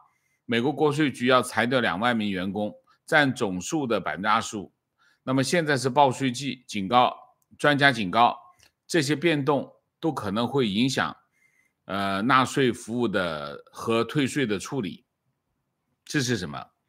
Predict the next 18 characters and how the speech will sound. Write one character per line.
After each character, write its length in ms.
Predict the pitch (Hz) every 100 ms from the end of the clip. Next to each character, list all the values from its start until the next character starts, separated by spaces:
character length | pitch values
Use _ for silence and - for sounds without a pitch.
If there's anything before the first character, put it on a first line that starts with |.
| _ _ _ _ _ _ _ _ _ _ _ _ _ - -
这 140 | 135
就 140 | 107
是 100 | 104
文 320 | 98 85 92 104
官 240 | 117 117
的 100 | 110
骨 240 | - - -
气 540 | - - 143 104 _ _
啊！ 240 | - - _ _ _ _ _ _
当 160 | 127
他 140 | 131 127
违 240 | 104 95
背 240 | 110 143 120
了 100 | 98
我 140 | 78
的 80 | 90
意 220 | 127 110
志， 440 | - 120 101 -